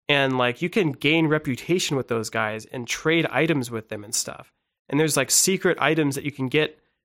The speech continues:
like, uh, songs and stuff for your iPod and stuff that you wouldn't be able to get in other ways. And they'll also, like, help you fight in later maps.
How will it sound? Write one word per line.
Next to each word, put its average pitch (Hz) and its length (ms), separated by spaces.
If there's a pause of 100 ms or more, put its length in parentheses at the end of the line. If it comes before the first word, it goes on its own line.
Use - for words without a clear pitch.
(120)
like, 117 340
uh, 117 260
songs 151 580
and 139 100
stuff 147 220
for - 120
your 127 140
iPod 139 500
and 135 160
stuff 143 420 (480)
that 135 320
you 151 160
wouldn't 165 180
be 147 100
able 127 120
to 127 100
get 190 260
in 131 240
other 127 200
ways. 113 240
And 135 120
they'll 139 100
also, 170 320
like, 117 180
help 180 280
you 156 140
fight 165 420
in 131 200
later 139 260
maps. 123 460